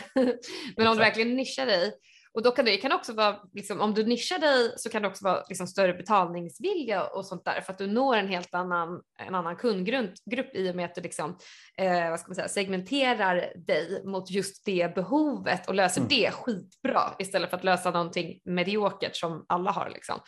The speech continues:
Speaker 2: Ja.
Speaker 1: Eh, och så blir det ju färre konkurrenter också.
Speaker 2: Ja, exakt. Ja, men löser du någons,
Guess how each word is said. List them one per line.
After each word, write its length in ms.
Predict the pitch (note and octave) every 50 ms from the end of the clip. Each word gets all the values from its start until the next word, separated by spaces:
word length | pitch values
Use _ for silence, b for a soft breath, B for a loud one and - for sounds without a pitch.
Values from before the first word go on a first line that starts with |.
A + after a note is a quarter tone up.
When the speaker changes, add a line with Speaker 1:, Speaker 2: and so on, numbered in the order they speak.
| B B B B B
Speaker 2:
Ja. 180 | B A2+ G#2+ -
Speaker 1:
Eh, 300 | G#3+ - F3+ F3+ F3 -
och 80 | F3+ -
så 80 | G#3+
blir 100 | G#3 A#3+ A3+
det 60 | A3+
ju 60 | G#3+
färre 240 | A3 G#3+ G3 F3+ F3+
konkurrenter 580 | - G3 F3+ F3 F#3+ G#3+ C#4 C4+ A3+ - -
också. 300 | - - - - - F#3 - - _ _ _ _ _ _ _ _ _ _ _ _
Speaker 2:
Ja, 420 | - C#3 C#3+ G#2 - - - - -
exakt. 420 | E3+ D#3+ E3+ - B2 G#2+ - - - - _
Ja, 100 | C#3+ D3+
men 160 | F3 F3+ F3+
löser 320 | F3+ F#3+ F#3+ F#3+ - G#3
du 200 | F#3 F3+ F3+ F3+ E3+
någons, 340 | D#3 D3 C#3+ C#3 - -